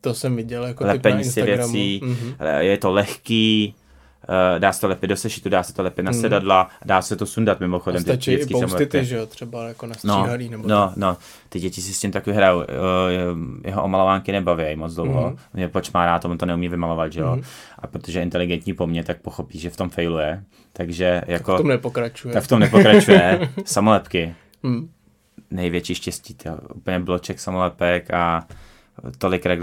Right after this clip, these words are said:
Speaker 2: se na tebe to lepí, prostě fakt se s tím zabaví, takže to je další. A je to fakt, jak musíš ještě přemýšlet, jakože když mu chceš vzít sebou oblíbenou autodráhu, tak je prostě těžká, že ono letišti to pípá, prostě jo, takže tohle to je geniální věc, jako jakýkoliv papíry,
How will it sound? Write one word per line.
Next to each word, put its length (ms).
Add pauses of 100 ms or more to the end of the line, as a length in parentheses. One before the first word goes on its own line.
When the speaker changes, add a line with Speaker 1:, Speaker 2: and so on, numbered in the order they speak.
Speaker 2:
se 160
na 80
tebe 260
to 160
lepí, 340
prostě 400
fakt 220
se 100
s 60
tím 140
zabaví, 340
takže 460
to 100
je 80
další. 320
A 40
je 40
to 100
fakt, 200
jak 120
musíš 180
ještě 180
přemýšlet, 340
jakože 340 (360)
když 180
mu 140 (100)
chceš 340
vzít 200
sebou 180
oblíbenou 400
autodráhu, 680 (360)
tak 160
je 60
prostě 260
těžká, 400
že 100
ono 120
letišti 320
to 100
pípá, 460
prostě 300
jo, 160
takže 260
tohle 240
to 120
je 100
geniální 640
věc, 240
jako 180
jakýkoliv 380
papíry, 540